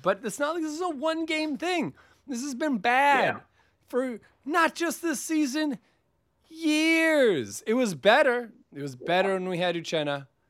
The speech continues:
Speaker 1: and I get it. But if your defense is based on one player, bad.
Speaker 2: That's
Speaker 1: Uh,
Speaker 2: really, really bad.
Speaker 1: Anyway, that sucks. Uh,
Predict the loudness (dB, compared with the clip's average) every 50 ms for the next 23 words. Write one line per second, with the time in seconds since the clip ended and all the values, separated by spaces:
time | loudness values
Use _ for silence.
0 | _ _ _ -18 -16 -16 -14 -2 2 2 2 2 0 -6 _ _ _ _ _ _
1 | _ _ _ -2 -2 -2 -4 -8 -10 -6 -6 -6 -6 -6 -10 -8 -8 -8 -4 -4
2 | -6 -4 -4 -8 -12 -8 -6 -6 -6 -4 -6 -6 -4 -4 -6 -6 -6 -4 -4 -4
3 | -6 -8 -10 _ _ _ _ _ _ _ _ _ -10 -10 -10 -10 _ _ _ _
4 | _ _ _ _ _ _ _ _ _ _ -6 -6 -6 -4 -6 -8 -10 -12 -14 -18
5 | -20 -20 -20 -20 _ _ _ _ _ -6 -2 0 2 4 6 6 6 6 6 4
6 | 4 4 2 2 0 -2 -2 0 0 0 2 2 2 2 2 0 -2 -6 -12 _
7 | _ _ _ _ _ _ _ _ _ _ _ _ _ _ _ _ -6 -4 -2 -2
8 | -2 -4 -6 -8 -12 -16 _ _ _ _ _ _ _ _ 0 0 0 2 0 -4
9 | -12 -10 -8 -4 -2 0 -2 -2 -4 -8 -18 -20 -20 -20 _ _ _ _ _ _
10 | _ _ _ _ -2 0 0 2 2 4 4 4 6 4 4 2 0